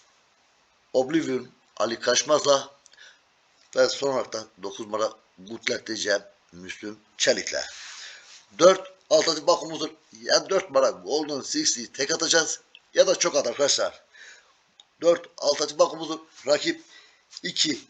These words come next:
yedi, bir, üç, altı, sekiz ve dokuzdur arkadaşlar. Saat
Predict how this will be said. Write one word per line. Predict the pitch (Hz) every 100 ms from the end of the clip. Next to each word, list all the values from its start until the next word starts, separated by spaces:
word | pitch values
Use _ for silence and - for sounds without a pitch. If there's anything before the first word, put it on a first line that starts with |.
| -
yedi, | 151 160 147 - - -
bir, | 156 143 - - _
üç, | - 175 - - - _
altı, | 143 208 - 113
sekiz | - - 143 160 165 - _ _ -
ve | 127
dokuzdur | 135 135 113 101
arkadaşlar. | 90 - 101 - - - - - _ _ _ - - - - _ - _ _ _ _ _ _ _ _ _ _ _ _ - - _ _ _ _ _ _ _ _ _ - _ _ _ _ _ _ _ _ _ _
Saat | - - - 135 160 170 -